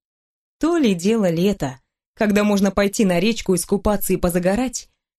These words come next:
а не сидеть перед окном и смотреть на лужи, не зная, чем себя занять. Холодно, зябко, серо и очень противно.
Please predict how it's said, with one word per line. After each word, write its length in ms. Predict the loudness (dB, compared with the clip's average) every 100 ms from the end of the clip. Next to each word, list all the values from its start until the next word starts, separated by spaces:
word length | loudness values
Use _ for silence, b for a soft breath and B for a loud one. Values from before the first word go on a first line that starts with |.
| _ 0
а 120 | 2
не 160 | 4
сидеть 460 | 2 2 2 2 0
перед 200 | 0 0
окном 360 | 2 4 4 4
и 40 |
смотреть 440 | 2 0 2 0
на 160 | 2 2
лужи, 320 | 2 2 4
не 140 | 4 4
зная, 340 | 4 2 2
чем 240 | 2 0
себя 280 | 0 0 0
занять. 480 | 0 -2 -2 -8 -14 _ _ _ _ _ _ _ _ _ -10
Холодно, 680 | 0 2 2 2 0 0 0
зябко, 560 | 0 0 -2 -2 -4
серо 500 | -2 2 2 2 -2 -6 _ _ _ -2
и 120 | 0
очень 360 | 2 2 0 0
противно. 560 | -4 -4 -6 -8 -10